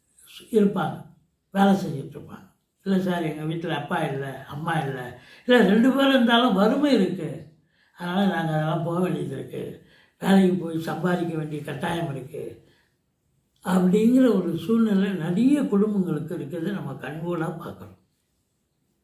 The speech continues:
நீங்க போய் அதுபோல பிள்ளைகளை போய் தேர்ந்தெடுத்து, திறமையான பிள்ளைகளை நீங்க பிக்கப் பண்ணி, நீங்க வந்து ஸ்பான்சர் பண்ணுங்க. தனிப்பட்ட முறையில உங்களால செய்ய முடியலன்னா, ஒரு நாலஞ்சு பேர் நண்பர்கள் சேர்ந்துக்குங்க.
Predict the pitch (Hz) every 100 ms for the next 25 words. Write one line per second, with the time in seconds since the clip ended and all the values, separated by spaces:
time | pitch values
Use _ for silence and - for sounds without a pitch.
0 | _ - 143 139 - - 156 - - 156
1 | 170 170 180 190 147 - - - - _
2 | _ _ _ - 160 196 180 170 160 175
3 | 165 170 170 165 143 - - - - _
4 | - 190 190 190 196 208 202 170 170 185
5 | 160 156 151 131 147 139 - 98 - _
6 | _ _ _ 160 196 190 147 139 139 135
7 | - _ _ _ _ _ 196 190 196 196
8 | 175 156 160 170 - 180 214 247 - 226
9 | - - - - - _ _ _ _ _
10 | 196 240 320 320 320 311 277 269 269 269
11 | 240 233 254 262 196 220 262 247 220 220
12 | 208 202 240 220 180 180 220 214 196 202
13 | 190 233 233 226 185 214 269 262 226 196
14 | 202 208 190 139 -